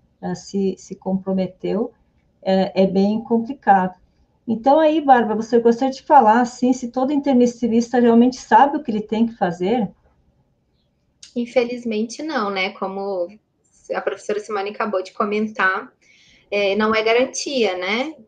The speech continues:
Speaker 2: Porque você fez curso intermissivo que você vai conseguir ser completista em relação àquilo que você programou previamente.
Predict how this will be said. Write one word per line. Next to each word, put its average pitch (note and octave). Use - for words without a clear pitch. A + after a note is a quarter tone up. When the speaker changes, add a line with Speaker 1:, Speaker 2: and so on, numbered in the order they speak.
Speaker 2:
Porque G3+
você G#3
fez G#3
curso G3+
intermissivo G#3+
que B3+
você A#3
vai G#3+
conseguir A3
ser G#3+
completista A#3
em C4
relação A#3+
àquilo A3+
que -
você G#3+
programou A3
previamente. A3